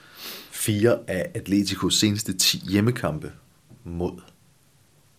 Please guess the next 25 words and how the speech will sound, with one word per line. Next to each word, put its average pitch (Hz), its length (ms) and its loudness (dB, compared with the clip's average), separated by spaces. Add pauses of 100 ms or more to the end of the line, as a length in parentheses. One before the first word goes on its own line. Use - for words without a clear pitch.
(360)
Barca 78 320 -2
og 80 100 -4
Real 78 220 0 (1040)
sluttede 78 320 0
uafgjort. - 340 -2 (880)
Det - 60 -16
er - 80 -12
også - 160 -10
næsten - 280 -6
halvtreds - 360 -8
procent. - 480 -10 (960)
Det - 80 -8
er 87 40 0
jo 80 100 2
ikke 90 260 2 (1200)
en 110 140 0
procent, - 420 2
der, 87 160 6
øh, 78 300 2 (240)
gengives 95 460 0
i 95 60 6
odds 82 180 4
tre - 180 4
en 90 80 -2
halv. 90 160 0